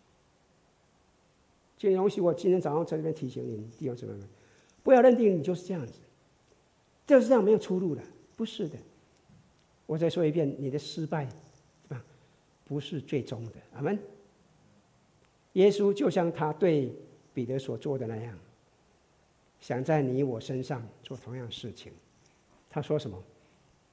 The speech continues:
耶稣说：“当你回头以后，当你悔改、当你回头的时候，要怎么样？要兼顾你的弟兄。”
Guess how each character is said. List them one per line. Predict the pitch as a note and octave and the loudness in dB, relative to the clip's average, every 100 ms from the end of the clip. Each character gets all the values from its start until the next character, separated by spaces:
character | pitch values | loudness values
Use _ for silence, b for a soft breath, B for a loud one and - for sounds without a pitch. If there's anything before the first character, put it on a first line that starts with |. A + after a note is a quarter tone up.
| _ _ | _ _
耶 | C4 E3 | -4 -4
稣 | D#3 | -2
说 | C#3 C#3+ | -4 -2
：“当 | G3 A3 | 2 4
你 | F#3+ C#3+ | 4 2
回 | - D3+ D#3+ | -2 -2 -2
头 | G#3 C#3+ D3 | -2 -4 -4
以 | D#3+ - A2+ A#2+ | -4 -6 -12 -14
后， | - E3 A2 - _ _ _ _ _ _ _ _ _ _ - | -8 -6 -6 -12 _ _ _ _ _ _ _ _ _ _ 6
当 | C4 C4 | 8 8
你 | F3+ | 6
悔 | - F3+ A3 | 6 4 4
改、 | - G#3+ C3 C3+ - - | 2 -2 -2 -8 -10 -4
当 | G#3+ | 0
你 | F3+ | 0
回 | - D3 F#3 | -2 -2 -2
头 | F3 | 0
的 | D3 | -2
时 | C#3+ C#3+ | -2 0
候， | D3+ - B B | 0 -2 B B
要 | A3 G3+ | 6 8
怎 | F3+ | 6
么 | |
样？ | G3+ C#3+ - - - _ _ _ _ - | 4 2 -4 -16 -20 _ _ _ _ -4
要 | F3+ C#3 | -2 -2
兼 | - E3+ E3 E3 | 2 4 4 2
顾 | E3 E3 C#3+ A2 - - - _ _ _ _ _ _ _ - | 2 2 2 -2 -8 -20 -20 _ _ _ _ _ _ _ -12
你 | A2 | -10
的 | G#2+ | -8
弟 | A#2+ G2 | -8 -10
兄。” | - | -12